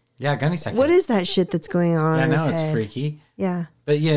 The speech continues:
Speaker 1: if you, if you don't know what we're talking about, you should watch Trick or Treat, the movie.
Speaker 2: Yeah.
Speaker 1: It, it's one of our, it has become, over the last at, at least, you know, three, four years, four years, um, in every Halloween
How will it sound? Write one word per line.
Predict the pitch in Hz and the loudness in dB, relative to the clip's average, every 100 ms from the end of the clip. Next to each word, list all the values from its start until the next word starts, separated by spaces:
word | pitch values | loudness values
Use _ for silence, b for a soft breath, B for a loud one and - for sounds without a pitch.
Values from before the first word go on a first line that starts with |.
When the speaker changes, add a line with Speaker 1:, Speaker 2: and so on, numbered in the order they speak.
| 139 | 0
Speaker 1:
if | 135 | -2
you, | 160 | -2
if | 147 | -2
you | 185 | -4
don't | 185 127 | -2 -2
know | 123 | 0
what | 117 113 | -2 -4
we're | 110 | -6
talking | 123 135 120 | -4 -4 -4
about, | 98 92 98 107 | -6 -8 -8 -10
you | 117 | -8
should | 185 | -6
watch | 185 151 - | -6 -8 -10
Trick | 170 151 | -10 -10
or | 147 | -8
Treat, | 151 123 - | -8 -8 -8
the | 113 | -8
movie. | 120 98 _ _ _ _ _ _ - | -8 -10 _ _ _ _ _ _ -2
Speaker 2:
Yeah. | 233 226 - | -2 -2 -8
Speaker 1:
It, | 127 127 | -8 -6
it's | 143 143 131 | -4 -6 -2
one | 135 | -2
of | 131 123 | 0 0
our, | 113 110 104 - - b b b b | -2 -2 -6 -16 -20 b b b b
it | 117 | -10
has | 123 135 127 | -4 -2 -4
become, | 107 113 - 120 110 95 90 95 _ _ _ - | -4 -8 -6 -8 -6 -8 -10 -14 _ _ _ -12
over | 107 | -10
the | 101 | -6
last | 98 95 92 | -8 -8 -10
at, | 98 - | -12 -14
at | 98 92 | -18 -16
least, | 98 92 - - | -14 -14 -16 -18
you | 101 | -18
know, | 87 - | -18 -16
three, | 110 | -16
four | - 131 | -12 -10
years, | 127 147 147 _ | -10 -10 -14 _
four | 127 | -12
years, | 135 139 143 - _ _ _ _ _ _ - | -10 -10 -12 -18 _ _ _ _ _ _ -12
um, | 104 104 101 101 | -8 -6 -8 -8
in | 107 107 | -10 -10
every | 110 110 107 113 110 110 107 107 107 95 | -8 -6 -4 -4 -4 -6 -6 -8 -10 -8
Halloween | 110 107 107 107 110 113 113 113 | -8 -6 -6 -8 -8 -8 -8 -10